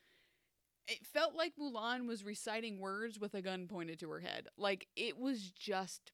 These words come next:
bad <laughs> for me. I don't know why. She was speaking in this weird stilted language that didn't sound right.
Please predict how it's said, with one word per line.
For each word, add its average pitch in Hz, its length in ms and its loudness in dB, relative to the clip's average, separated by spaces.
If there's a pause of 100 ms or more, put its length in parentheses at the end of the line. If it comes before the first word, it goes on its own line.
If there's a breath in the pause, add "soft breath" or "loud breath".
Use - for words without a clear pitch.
(240)
bad 180 380 0
<laughs> 190 80 -8
for - 180 -4
me. - 240 -12 (140)
I 226 200 2
don't 226 280 -2
know 220 200 -4
why. 196 500 0 (360 soft breath)
She - 180 -4
was 226 140 -2
speaking 247 360 -2
in 240 60 0
this 214 160 -2
weird 208 380 -4
stilted 202 480 -4
language 196 640 -4
that 190 120 -4
didn't 185 280 -8
sound 208 400 -6
right. 339 280 -4